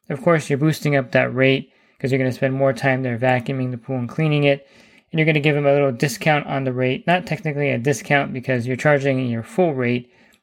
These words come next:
and you would add a s-, a surcharge or a premium onto that rate if they don't have a cleaner, because it saves you a lot of time at their pool again. So that's one way to sell it to them. And another way to sell it to them is give it to them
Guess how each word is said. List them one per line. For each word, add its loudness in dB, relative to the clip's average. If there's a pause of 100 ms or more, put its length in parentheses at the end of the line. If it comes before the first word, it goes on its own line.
and 0
you 2
would 2
add 2
a -2
s-, -10
a -4 (260)
surcharge 2
or -4
a -6
premium 0 (460)
onto 0
that 4
rate 2
if -10
they 0
don't 2
have -4
a -8
cleaner, 0 (400)
because 0
it 0
saves 0
you -4
a -2
lot 0
of -8
time -2
at -4
their -4
pool -2
again. 2 (440)
So 2
that's -4
one 0
way 0
to 0
sell 2
it -6
to -4
them. 0 (400)
And 2
another 4
way 2
to 0
sell 2
it -2
to -10
them -2
is -6
give -2
it -4
to -2
them 0